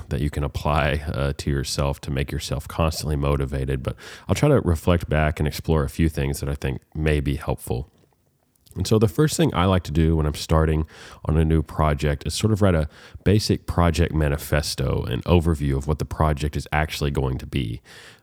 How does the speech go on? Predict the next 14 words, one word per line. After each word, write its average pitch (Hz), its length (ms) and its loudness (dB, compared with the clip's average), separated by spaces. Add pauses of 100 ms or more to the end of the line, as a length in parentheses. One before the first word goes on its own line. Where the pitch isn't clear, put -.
uh, 71 200 -2
what 98 280 4
features 80 540 2
are 73 80 2
crucial 80 500 4
for 73 240 -2
a 69 60 0
first 73 340 0
version. 69 560 -2 (880)
And 101 220 4
instead 104 340 2
of 147 80 4
focusing 98 560 4
on 78 320 2